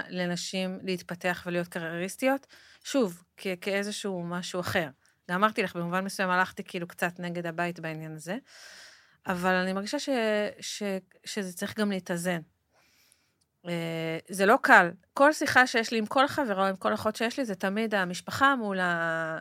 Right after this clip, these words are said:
מול העבודה. המשפחה מול העבודה, הגשמה עצמית מול העבודה. זה באמת סיפור שאין לו תשובה, ו-, ולאזן אותו זה, זה סיפור מההפטרה. אבל זה, זה כן מסר שאני רוצה. אל תוותרו, אל תוותרו על גם וגם.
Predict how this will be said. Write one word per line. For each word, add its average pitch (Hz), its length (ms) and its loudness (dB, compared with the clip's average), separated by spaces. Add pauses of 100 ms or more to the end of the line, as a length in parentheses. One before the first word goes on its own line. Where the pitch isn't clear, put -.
מול 190 200 -2
העבודה. 160 340 -2
המשפחה 196 460 -2
מול 214 140 0
העבודה, 175 340 0
הגשמה 185 360 -2
עצמית 180 300 -14
מול 170 140 -6
העבודה. 151 360 -8 (320)
זה 180 100 -14
באמת 208 280 -2
סיפור 262 340 0 (400)
שאין 233 240 2
לו 311 80 2
תשובה, 226 640 4
ו-, 190 80 -4 (420)
ולאזן 180 540 2
אותו 233 220 -4
זה, 185 200 -4
זה 165 160 -10
סיפור 190 460 -6
מההפטרה. 175 720 -4 (680)
אבל 190 180 2
זה, 190 140 0 (140)
זה 220 140 0
כן 320 240 0
מסר 220 220 -6
שאני 180 240 -6
רוצה. 170 140 -10
אל 226 140 6
תוותרו, 208 580 -4
אל 208 120 -2
תוותרו 202 560 -4
על 175 140 0
גם 190 240 0
וגם. 165 300 -8